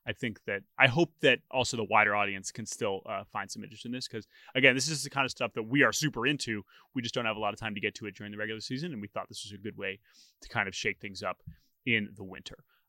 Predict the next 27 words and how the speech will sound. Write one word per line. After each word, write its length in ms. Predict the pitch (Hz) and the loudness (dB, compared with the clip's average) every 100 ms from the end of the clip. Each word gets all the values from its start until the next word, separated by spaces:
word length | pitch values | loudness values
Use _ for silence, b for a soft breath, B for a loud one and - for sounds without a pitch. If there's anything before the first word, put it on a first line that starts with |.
| - | -2
Uh, 160 | 101 | -2
so 140 | - 123 | 0 2
looking 180 | 175 175 | 2 4
forward 140 | 190 | 6
to 40 | 156 | 10
that 160 | 147 | 10
on 120 | 135 | 10
Wednesday, 460 | 123 117 - 127 131 | 2 0 0 2 2
and 140 | 123 | 0
then 160 | 123 117 | -2 -2
Friday 340 | - 151 160 160 | 6 10 10 8
we 100 | 139 | 2
will 100 | 127 | 2
have 200 | 131 127 | 2 2
an 80 | |
episode, 640 | 120 120 - 127 123 120 117 | -2 -4 0 2 2 0 -2
uh, 140 | 120 110 | 0 0
pre-recorded 480 | - 131 - 120 113 | 0 -4 0 0 0
episode 440 | - 120 117 107 | 0 -2 -2 -2
T 140 | - | -4
B 100 | 113 | -2
D, 200 | 107 120 170 | 0 0 -2
so 240 | - 107 | -4 -4
stay 220 | - 120 | -2 -4
tuned 280 | 110 120 110 | -4 -8 -8
for 80 | 113 | 2
that. 240 | 104 151 | 6 4